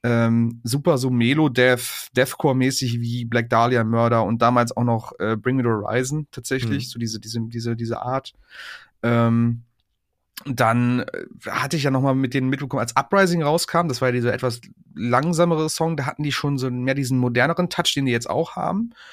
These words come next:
Speaker 1: Und dann halt noch mal Crown of Misery, so ein, so ein Song, der dann quasi so voll in dem angekommen ist, was die auch jetzt auf ihren letzten Alben rausgebracht haben, also auf Fracture und was jetzt auch auf Shrine passieren wird. Und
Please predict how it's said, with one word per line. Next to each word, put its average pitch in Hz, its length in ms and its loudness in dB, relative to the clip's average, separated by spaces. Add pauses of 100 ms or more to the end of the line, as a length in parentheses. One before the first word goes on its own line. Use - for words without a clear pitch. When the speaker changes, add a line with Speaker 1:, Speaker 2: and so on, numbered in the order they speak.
(600)
Speaker 1:
Und 135 120 -2
dann 143 140 2
halt 170 120 4
noch 156 100 -2
mal 165 120 4
Crown 156 300 2
of 127 100 -2
Misery, 123 600 0
so - 140 -6
ein, 123 140 0
so 120 120 -2
ein 127 60 -2
Song, 143 280 0
der 135 100 2
dann 131 160 2
quasi 131 360 2
so 123 120 0
voll 147 320 2
in 127 180 0
dem 135 180 2
angekommen 135 520 0
ist, 123 200 -4
was 123 160 0
die 123 200 0
auch 110 100 -2
jetzt 127 400 -4
auf 117 160 -4
ihren 120 220 -2
letzten 117 260 -2
Alben 113 260 -2
rausgebracht 110 500 -4
haben, 110 100 -4
also 110 160 -4
auf 107 100 -6
Fracture 120 400 -4
und 104 220 -10
was 104 100 -14
jetzt 117 140 -12
auch 104 80 -10
auf 104 140 -12
Shrine 110 240 -4
passieren 107 360 -10
wird. 107 100 -14
Und 117 180 -8